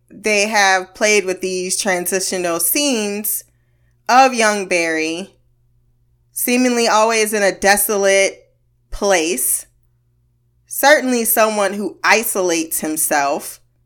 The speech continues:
which are characteristics that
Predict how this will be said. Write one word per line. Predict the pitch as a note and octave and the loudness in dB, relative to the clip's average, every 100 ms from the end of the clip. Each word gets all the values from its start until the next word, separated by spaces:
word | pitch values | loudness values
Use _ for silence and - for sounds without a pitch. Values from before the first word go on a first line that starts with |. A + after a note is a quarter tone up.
| _ _ _ _ _ _ - | _ _ _ _ _ _ -8
which | F#3 F3+ - | -4 -2 4
are | F#3 F3+ | 6 4
characteristics | F3+ G#3 G3+ G3+ G3 G3+ - G3 E3+ - - _ F3+ | 2 0 2 0 0 0 0 -2 -2 -6 -6 _ 0
that | F3 E3+ E3 | 2 4 2